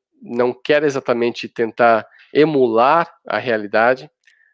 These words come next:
ah, mas a gente busca a construção de uma nova realidade que seja crível, pra que as pessoas se envolvam, se importem com aquilo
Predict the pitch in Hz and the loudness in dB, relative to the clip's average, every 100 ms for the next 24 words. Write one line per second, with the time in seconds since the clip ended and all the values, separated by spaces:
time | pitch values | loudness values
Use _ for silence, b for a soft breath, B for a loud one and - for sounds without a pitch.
0 | _ - 117 110 110 - 113 113 120 113 | _ -12 -6 -4 -4 -6 -6 -6 -6 -10
1 | 139 123 - - 147 147 - 139 - 147 | -8 -6 -6 -4 -6 -6 -8 -12 -2 2
2 | 151 147 131 127 143 139 131 127 120 123 | 2 2 0 4 2 2 -4 0 2 0
3 | - 127 - 135 123 160 - 131 120 110 | -2 -14 -6 -4 -4 -10 -10 -8 -8 -12
4 | 165 123 113 120 - 127 - 131 120 113 | -14 -14 -14 -14 -8 -8 -8 -10 -8 -6
5 | 117 117 107 - 120 - 107 104 120 120 | -4 -4 -8 -12 -10 0 2 2 -4 -20
6 | 113 _ 113 113 | -20 _ -10 -10